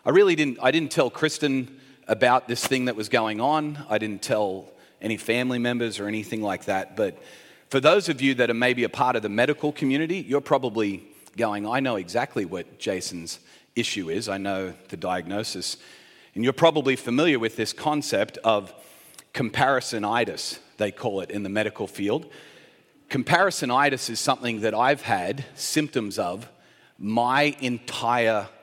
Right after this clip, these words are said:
life. And some of you are laughing because you think it's, like, humorous, but it's actually a really big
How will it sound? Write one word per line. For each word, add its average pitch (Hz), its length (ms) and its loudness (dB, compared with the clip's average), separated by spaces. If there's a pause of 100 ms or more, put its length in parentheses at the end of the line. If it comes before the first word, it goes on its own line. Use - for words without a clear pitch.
(160)
life. 101 480 0 (520)
And 120 120 -6
some 214 200 2
of 160 100 0
you 123 140 2
are 101 60 -2
laughing 110 480 2
because 101 340 -6
you 104 80 -6
think 110 240 -6
it's, - 420 -6
like, 90 180 -6
humorous, 123 460 -8
but - 420 -6 (560)
it's - 140 -8
actually 175 320 -2
a 123 60 2
really 117 600 -2 (540)
big 113 400 0